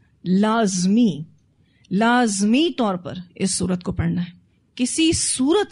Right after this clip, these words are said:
आप जुमे वाले दिन सूरह कहफ को ना पढ़ें, ऐसा नहीं होना चाहिए,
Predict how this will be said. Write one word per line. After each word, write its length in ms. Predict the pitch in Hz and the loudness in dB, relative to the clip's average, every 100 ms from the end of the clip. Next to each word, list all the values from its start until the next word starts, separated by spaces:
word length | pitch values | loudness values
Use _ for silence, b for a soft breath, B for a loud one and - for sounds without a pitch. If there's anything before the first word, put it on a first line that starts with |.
| - | -4
आप 360 | 196 180 180 - _ _ _ _ _ _ _ _ _ _ _ _ - | 0 0 -2 -18 _ _ _ _ _ _ _ _ _ _ _ _ -6
जुमे 240 | 214 247 | 0 2
वाले 280 | 269 247 226 | 2 0 0
दिन 380 | 196 180 165 180 - _ _ _ _ - | 0 -2 -2 -8 -12 _ _ _ _ -14
सूरह 280 | - 208 | -4 -2
कहफ 400 | 202 190 214 233 | -2 -2 -2 -2
को 120 | - 185 | -2 -2
ना 220 | 185 233 | 0 -2
पढ़ें, 340 | 233 226 233 226 _ 180 | -2 -4 -4 -10 _ -8
ऐसा 240 | 180 170 | -6 -6
नहीं 140 | 175 | -6
होना 260 | 175 165 175 | -6 -8 -10
चाहिए, 380 | 180 170 160 | -10 -12 -14